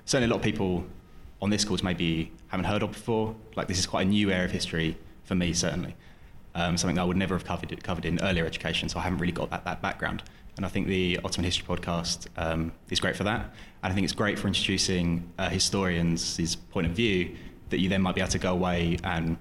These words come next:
read some, read some of their work that they've actually, they've made or they've written. But it's also useful as a secondary source within e-, essays as well. Like, I know a few of mine, I've actually included a few of the episodes as some of my,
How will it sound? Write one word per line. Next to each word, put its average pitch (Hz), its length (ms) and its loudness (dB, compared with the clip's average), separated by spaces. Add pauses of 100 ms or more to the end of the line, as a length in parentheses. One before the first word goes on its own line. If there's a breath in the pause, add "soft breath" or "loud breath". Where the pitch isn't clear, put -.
read 95 180 2
some, 104 220 0
read 101 120 2
some 87 120 2
of 82 60 0
their 85 100 0
work 85 260 0
that - 80 -10
they've 90 140 -4
actually, - 340 -4
they've 90 160 -6
made 104 320 0 (320 loud breath)
or 87 80 -2
they've 90 120 -2
written. 90 340 2 (180)
But - 220 -2
it's 98 200 2
also 101 260 2
useful 92 260 2
as 90 80 0
a - 40 -2
secondary - 340 -2
source - 420 0 (300 loud breath)
within 90 180 2
e-, 92 160 2
essays 90 320 0
as 85 40 0
well. 87 120 2
Like, 87 140 -2
I 87 40 0
know 85 200 2
a - 440 -6
few 95 120 0
of 85 40 2
mine, 92 240 2
I've 85 80 2
actually 90 280 0
included 87 340 0
a - 20 -8
few 92 140 -2
of 82 80 -2
the 90 80 2
episodes 85 520 -2 (380 loud breath)
as 98 200 0
some 90 200 0
of 85 140 -4
my, 85 200 0